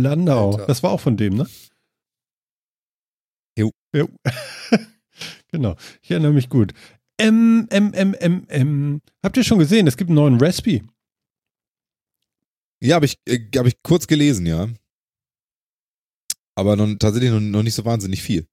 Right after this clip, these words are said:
Speaker 1: Ach so,
Speaker 3: Ich
Speaker 1: ne, dann schaffen wir keine große Ausprägung heute von dem. Also
Speaker 3: Nee,
Speaker 1: er
Speaker 3: das könnte
Speaker 1: U S B
Speaker 3: schwierig, das könnte
Speaker 1: drei,
Speaker 3: schwierig werden.
Speaker 1: hab ich gehört, jetzt schon, ja.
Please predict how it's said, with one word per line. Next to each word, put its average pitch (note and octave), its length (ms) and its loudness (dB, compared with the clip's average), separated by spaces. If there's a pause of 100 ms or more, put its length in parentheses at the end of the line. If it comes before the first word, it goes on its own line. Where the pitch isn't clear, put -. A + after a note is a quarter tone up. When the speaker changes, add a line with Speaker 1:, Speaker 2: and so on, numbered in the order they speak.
(120)
Speaker 1:
Ach B2 80 -10
so, B2 220 -6
Speaker 3:
Ich A#2+ 100 -2
Speaker 1:
ne, B2+ 80 -2
dann C3 300 -2
schaffen D#3+ 240 0
wir D3+ 60 2
keine D3 200 2
große C#3+ 280 0
Ausprägung G#2+ 540 -2
heute G#2 220 -6
von A#2 200 -12
dem. G2+ 240 -12 (1120)
Also C#3 200 0
Speaker 3:
Nee, D3 100 4
Speaker 1:
er D3+ 60 4
Speaker 3:
das D#3 100 2
könnte F3+ 180 0
Speaker 1:
U F#3 100 6
S E3+ 60 4
B C#3 60 2
Speaker 3:
schwierig, D#3 140 4
das C3+ 80 0
könnte C#3 140 4
Speaker 1:
drei, C#3 200 4
Speaker 3:
schwierig A3 160 2
werden. G#2+ 180 -8 (100)
Speaker 1:
hab F3 120 -2
ich E3 100 -4
gehört, G3 600 2
jetzt F#3 240 -6
schon, G#3+ 320 -4 (320)
ja. C#3+ 240 0